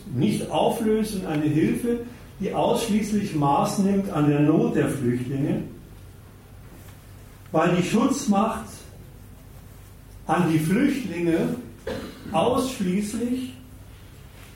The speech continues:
das politische Verhältnis, das sie hat, zum Herkunftsstaat hat,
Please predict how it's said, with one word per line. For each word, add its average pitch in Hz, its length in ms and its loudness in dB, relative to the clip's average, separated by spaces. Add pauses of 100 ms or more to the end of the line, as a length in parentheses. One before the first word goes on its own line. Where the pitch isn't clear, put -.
das 185 240 0
politische 208 680 4
Verhältnis, 156 960 0
das 147 280 -2
sie 240 520 4
hat, - 280 -2 (760)
zum 180 300 2
Herkunftsstaat 151 1200 2
hat, 151 260 -2